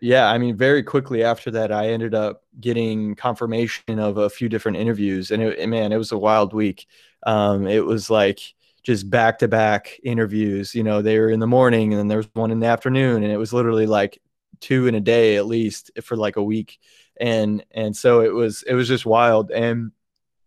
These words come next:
and so, uh, my very first interview, uh, was for the Node J S position. And this, this thing was kind of like, uh,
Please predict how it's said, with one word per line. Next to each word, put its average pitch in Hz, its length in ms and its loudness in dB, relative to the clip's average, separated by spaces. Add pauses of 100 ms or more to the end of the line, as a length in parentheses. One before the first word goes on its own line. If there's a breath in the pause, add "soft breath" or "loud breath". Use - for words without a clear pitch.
(160)
and 131 160 -8
so, 127 380 4 (380 soft breath)
uh, 113 320 2 (120)
my 131 200 0
very 139 240 4
first 135 280 -2
interview, 117 800 -4 (240 soft breath)
uh, 113 260 -2
was 113 160 -6
for 131 140 -4
the 107 100 -2
Node 113 280 2
J 107 180 2
S 117 220 2
position. 104 760 -6 (420)
And 104 480 0
this, 117 240 2
this 120 300 0
thing 123 280 2
was 107 120 0
kind 120 220 0
of 110 160 0
like, 101 360 0 (760)
uh, 101 480 2